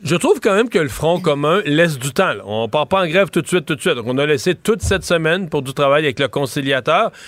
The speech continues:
Et sincèrement, on laisse presque toute la semaine prochaine parce qu'on part en grève vendredi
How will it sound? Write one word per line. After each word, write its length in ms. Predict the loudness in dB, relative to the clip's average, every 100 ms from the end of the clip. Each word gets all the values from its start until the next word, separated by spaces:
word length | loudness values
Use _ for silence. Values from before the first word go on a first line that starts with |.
| -20 -12
Et 80 | -6
sincèrement, 400 | -2 0 0 0
on 60 | 0
laisse 320 | 2 0 -4
presque 580 | -6 0 0 0 -6 -2
toute 220 | -2 0
la 100 | -2
semaine 300 | 0 -2 -2
prochaine 400 | -2 0 0 -2
parce 140 | -4 -2
qu'on 160 | -2
part 180 | 0 0
en 140 | 0
grève 320 | 0 0 -2 -4
vendredi 920 | -4 0 2 2 4 2 2 -2